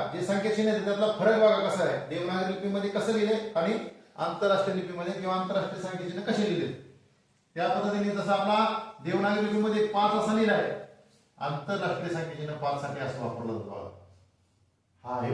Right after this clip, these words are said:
पाच, आपला देवनागरीतला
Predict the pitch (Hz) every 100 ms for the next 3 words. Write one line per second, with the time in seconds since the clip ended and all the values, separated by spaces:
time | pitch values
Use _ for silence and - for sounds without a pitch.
0 | 135 131 - - - - _ _ _ _
1 | _ _ _ _ _ _ - 110 135 127
2 | 156 160 156 151 151 139